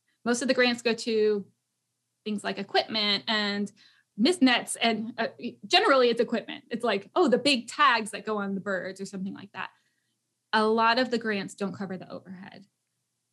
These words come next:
And that's a problem because we're not getting paid what we're worth. We're not getting paid, uh, <laughs> we're not getting compensated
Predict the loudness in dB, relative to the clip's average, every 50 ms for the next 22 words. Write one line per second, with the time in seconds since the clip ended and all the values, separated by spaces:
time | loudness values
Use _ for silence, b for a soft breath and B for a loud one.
0 | _ _ _ 0 2 4 4 4 4 2 0 -2 -4 -8 -8 -6 -2 0 2 2
1 | 4 4 2 2 0 0 -2 -4 -4 -4 -4 -4 -6 -8 -8 -6 -4 -4 -4 -4
2 | -6 -8 -8 -8 -8 -6 -6 -8 -10 -10 -12 -12 -10 -10 -12 -12 -12 -14 -14 -14
3 | -14 -16 -16 -16 -16 -18 -20 _ _ _ _ 0 2 4 4 4 2 0 -2 -2
4 | -2 -2 -4 -4 -6 -4 -2 -2 -2 -2 -4 -8 _ _ _ _ _ _ _ _
5 | -8 -8 -8 -8 -10 -14 -16 _ _ _ _ _ _ _ _ _ _ _ _ _
6 | _ _ _ _ _ _ _ _ _ _ -20 -20 _ -8 -2 0 0 0 0 -2
7 | -10 -4 2 4 6 6 4 4 2 0 0 0 0 -2 -2 0 0 0 -2 -2
8 | -6 -10 -8 -8 -8 -8 -8 -12